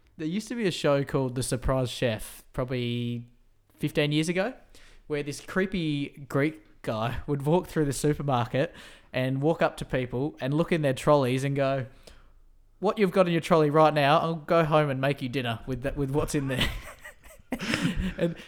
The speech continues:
the first segment would probably take about ten minutes 'cause everyone's going, "Can you fuck off, mate? <laughs> Get, get out of my trolley."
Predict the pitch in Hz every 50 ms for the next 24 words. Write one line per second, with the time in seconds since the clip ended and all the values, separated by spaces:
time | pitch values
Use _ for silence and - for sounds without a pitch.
0 | - - - 165 - - 214 247 254 - - 160 156 147 147 139 135 135 131 -
1 | 151 139 139 139 - 131 127 131 127 127 120 - - - 139 135 127 123 131 123
2 | 120 131 117 - 143 127 139 139 139 139 127 123 117 - 131 117 113 110 101 -
3 | - 143 185 220 208 - - - - - - - - - - 127 151 196 - -
4 | - - - 202 - - - - - - - - - - 185 - 180 185 190 -
5 | - _ - - 156 165 170 170 160 147 135 131 - - 139 135 127 120